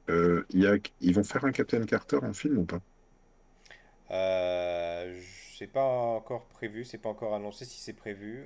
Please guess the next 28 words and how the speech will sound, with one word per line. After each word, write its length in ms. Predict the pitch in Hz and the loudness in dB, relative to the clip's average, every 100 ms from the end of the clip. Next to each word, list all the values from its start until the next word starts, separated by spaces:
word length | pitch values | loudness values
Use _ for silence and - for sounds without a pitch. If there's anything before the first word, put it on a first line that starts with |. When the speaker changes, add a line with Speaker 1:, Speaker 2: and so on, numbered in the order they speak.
| 101 | -10
Speaker 2:
euh, 280 | 95 90 90 90 92 | -8 -8 -10 -12 -14
je 140 | 90 104 | -16 -14
ne 80 | |
sais 160 | 101 107 | -12 -12
pas 120 | 117 | -12
du 140 | 113 104 | -12 -14
tout. 120 | - - - - - | -20 -20 -20 -20 0
Speaker 1:
Je 100 | 101 | 4
sais 180 | 98 110 | 6 4
plus 180 | - 151 | 6 4
qui 180 | - 104 | 8 6
a 80 | |
posté 320 | 101 104 - 123 | 8 4 4 4
un 120 | 98 | 8
visuel 440 | 92 95 101 113 107 | 8 10 10 10 8
du 100 | 85 | 8
bouclier 520 | 95 95 - 104 107 | 8 6 6 6 8
de 160 | 95 | 8
Captain 340 | 90 90 - 92 | 6 4 4 4
Carter 380 | 95 90 110 107 | 4 4 6 6
en 180 | 101 87 | 6 4
disant, 440 | 82 90 98 95 | 4 4 6 6
euh, « 100 | 82 | 4
Cette 180 | - - | 0 -2
fois, 160 | - | 0
c'est 220 | - 90 85 | 2 2 2
officialisé », 720 | - 90 92 87 87 92 95 | 0 0 4 6 8 6 6
ou 360 | 85 78 82 | 4 2 0